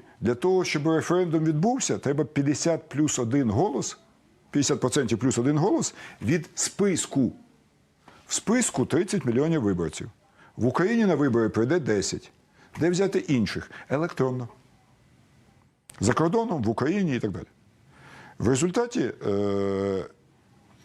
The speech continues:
він так надіється обратися. Але при цьому він нарвався на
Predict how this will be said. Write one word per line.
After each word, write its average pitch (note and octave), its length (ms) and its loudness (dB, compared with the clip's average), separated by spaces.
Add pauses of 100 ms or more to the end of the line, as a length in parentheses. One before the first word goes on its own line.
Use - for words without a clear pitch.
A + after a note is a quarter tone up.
(340)
він B2+ 240 2
так - 420 -4
надіється C3+ 600 0
обратися. F2+ 460 -4 (800)
Але B2+ 140 4
при D#3 120 0
цьому A3+ 320 2
він D3 100 0
нарвався B2 560 0
на A2 480 -2